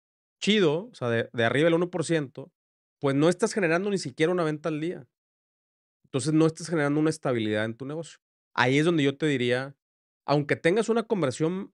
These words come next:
baja, eh, menos del cinco por-, del, del,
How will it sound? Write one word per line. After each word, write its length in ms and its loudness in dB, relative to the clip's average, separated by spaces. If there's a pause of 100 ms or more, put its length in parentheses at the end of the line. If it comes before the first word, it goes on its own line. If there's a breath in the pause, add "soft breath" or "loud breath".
baja, 680 0 (640)
eh, 380 -2 (320)
menos 420 2
del 140 -2
cinco 300 -6
por-, 240 -6
del, 240 -4
del, 420 -6